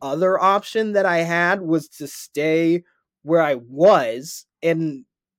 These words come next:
and live in S-, Salt Lake City and navigate, like,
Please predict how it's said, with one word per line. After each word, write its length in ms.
and 340
live 800
in 320
S-, 200
Salt 440
Lake 220
City 480
and 160
navigate, 760
like, 340